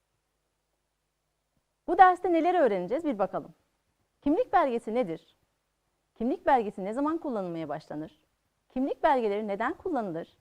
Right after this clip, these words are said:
Kimlik belgesi nerelerde kullanılır? Eski kimlik belgeleri nasıldır?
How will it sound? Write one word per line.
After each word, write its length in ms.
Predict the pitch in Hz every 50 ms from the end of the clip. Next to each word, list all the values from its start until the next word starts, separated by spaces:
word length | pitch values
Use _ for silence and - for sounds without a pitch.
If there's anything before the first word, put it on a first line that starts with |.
| _ _ _ _ _ _ _ _ _
Kimlik 340 | _ - 277 294 - - _
belgesi 520 | 294 254 233 208 185 190 - 233 233 247 247
nerelerde 440 | 262 302 277 233 202 180 175 170
kullanılır? 640 | 170 - - 165 160 160 156 160 180 247 - - _ _ _ _ _ -
Eski 320 | 294 - - - 370 -
kimlik 380 | - - 262 233 226 214 220 - _ _ _ _ _ -
belgeleri 480 | 214 208 202 190 202 190 185 175 165 175
nasıldır? 460 | 220 - - 359 339 277 330 330